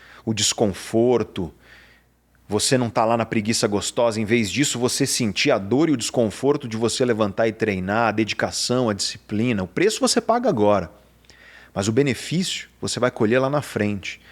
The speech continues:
Então essa é a grande diferença entre o bom e o mau hábito. O mau hábito, a gratificação é imediata.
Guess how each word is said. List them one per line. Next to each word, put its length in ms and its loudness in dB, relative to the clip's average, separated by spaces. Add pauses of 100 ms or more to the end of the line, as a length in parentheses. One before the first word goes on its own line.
(400)
Então 200 0
essa 240 0
é 20 2
a 20 2
grande 320 0
diferença 500 0
entre 140 -2
o 20 -2
bom 220 2
e 20 -2
o 40 -2
mau 280 2
hábito. 480 -2 (320)
O 60 -2
mau 280 0
hábito, 460 -2
a 80 0
gratificação 640 0
é 40 -2
imediata. 680 -2